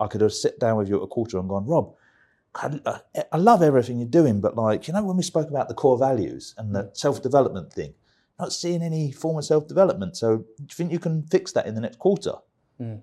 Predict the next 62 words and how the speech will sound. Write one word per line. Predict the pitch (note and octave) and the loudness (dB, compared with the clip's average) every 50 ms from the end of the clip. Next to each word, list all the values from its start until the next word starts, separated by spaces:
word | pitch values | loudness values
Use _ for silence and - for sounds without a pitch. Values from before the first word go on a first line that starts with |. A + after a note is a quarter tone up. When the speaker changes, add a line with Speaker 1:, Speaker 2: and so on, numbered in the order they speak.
| _ _ | _ _
Speaker 1:
And | - A#2 C3 | -4 -2 -2
you | C#3 C#3 | 0 0
might | C#3 C3+ C3+ G2 | 0 0 0 0
have | B2 | 2
gone, | A2+ B2+ B2+ B2+ B2 B2 A#2+ A#2+ - _ _ _ _ _ _ _ _ _ _ - | 4 4 4 4 2 -2 -6 -10 -14 _ _ _ _ _ _ _ _ _ _ 0
"Well, | - C#3 | 2 2
I'm | C#3+ E3 | 4 4
a | |
bit | F3+ C4+ - - | 6 6 8 8
busy, | C3 D3 C#3+ F#2+ F2+ D2 A#2 D3 D#3 - _ - | 10 8 8 8 4 -4 -4 -8 -12 -14 _ -4
to | C3 | 2
be | B2 B2+ | 4 4
honest. | C3 A#2+ G#2 G2 A2+ - - - A2+ | 4 4 2 0 -2 -4 -6 -6 -4
I | |
mean, | A2 A#2+ B2 A#2 | -4 -2 0 2
like, | A2+ G#2+ A2 A2 | 2 2 2 0
you | - C3 | 0 0
know, | G#2+ | 0
I | G#2+ | 0
feel | - C#3+ C3 | 0 0 2
like | B2 A2+ A2+ | 2 0 0
I'm | A2+ A2+ | -2 -2
doing | G#2+ A2+ A2+ A2 A2 | 0 2 2 2 2
all | A2 A2 | 0 0
my | A2 G#2 G2 | 0 -2 -4
stuff, | G2 - - A#2 - - - - - _ _ _ _ _ _ - | 0 4 4 4 4 2 -2 -14 -20 _ _ _ _ _ _ -2
but, | - G#2 G2 - - _ _ _ _ | 0 0 0 -2 -6 _ _ _ _
you | - A#2+ | -6 -4
know, | G2 G2 A2+ | -2 -2 -2
if | A2+ A#2 | 0 2
I | |
don't | A#2 C3 B2+ A2+ | 6 6 6 6
do | - B2+ | 4 2
that, | B2+ C3 G#2 | 2 2 2
is | B2+ A#2+ | 2 0
it | C3+ | -2
a | - | 0
problem?" | - - F3 F3 G#3+ A#3 A3+ - - - - | 4 4 4 6 4 2 -2 -4 -14 -18 -8
And | - C3+ | -4 -2
I'd | C#3 C3+ | -2 0
have | - | 0
gone, | C#3 C#3 D#3 | 0 0 4
<laughs> | E3 - | 6 8
"Yeah, | A#3 - A2+ | 8 8 8
it | A2+ F2+ | 4 4
is." | B2+ D#3 D3 A#2 G#2 - - - - | 6 6 6 4 2 -4 -10 -14 -12
Speaker 2:
Mm. | A#2+ A#2+ A#2 A2 G#2+ | -10 -10 -10 -4 0
Speaker 1:
'Cause | A2 G#2+ G2+ - - - - _ _ _ _ | 0 2 2 0 -4 -10 -14 _ _ _ _
you | - C3 | -2 2
remember | C3+ C3+ B2 A#2 | 2 4 6 6
at | A#2 - | 6 6
the | A2+ G#2+ | 4 2
beginning, | G2 A#2 G#2+ B2 C3 A#2 G2+ F#2 | 0 2 4 4 6 6 4 2
I | F2+ F#2 | 0 0
said, | - - G#2+ G2 F2+ - | 4 4 4 4 4 2
"You | - G#2 | -2 -2
have | G#2 G#2 G2+ - | -2 -2 -4 -4
to | F#2 | -2
do | F#2+ G2+ | -2 0
this | G2 A2 G#2+ - | 0 0 0 -2
stuff. | - - E2 E2 | -2 -4 -4 -4
So | - - G#2 G2 F#2 F2 - | -2 2 4 4 4 2 0